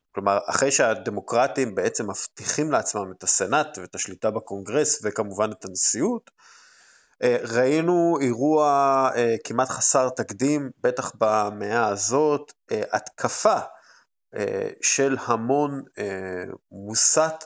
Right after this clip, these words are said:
על ידי נשיא ארצות הברית, על הקפיטול היל, על המבנים של הקונגרס והסנאט, אה, וזה, ז-,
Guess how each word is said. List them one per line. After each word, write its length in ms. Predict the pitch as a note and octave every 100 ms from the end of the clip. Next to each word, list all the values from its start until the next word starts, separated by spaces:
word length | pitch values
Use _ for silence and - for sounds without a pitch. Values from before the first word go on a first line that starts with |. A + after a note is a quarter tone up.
| -
על 140 | G2 G2
ידי 600 | G2 A2 G#2+ G#2+ G#2 - -
נשיא 320 | G2+ - A#2
ארצות 360 | G2+ - G2 G2+
הברית, 440 | F#2 C3+ D3+ D3+
על 180 | F#2+ G2
הקפיטול 520 | F#2+ C3+ C3+ B2 A2+
היל, 240 | A2 G#2 -
על 240 | F2+ F2+
המבנים 520 | F2+ F#2 F#2+ F#2+ A2+ A2+
של 180 | G2+ F#2 F#2 F2 - _ _ -
הקונגרס 880 | F2+ F#2+ - G#2 G2+ G#2+ A#2 - -
והסנאט, 720 | F2+ - - F#2 C#3 G#3+ - - - - _ _ -
אה, 560 | A2+ A2+ A2+ A2 A2 A2 -
וזה, 1400 | A2+ G2 A2+ A#2+ G#2+ - C3+ E3+ F3+ F3+ F3 E3 D#3 D3 - - _ _ _ _ _ _ -
ז-, 220 | A#2+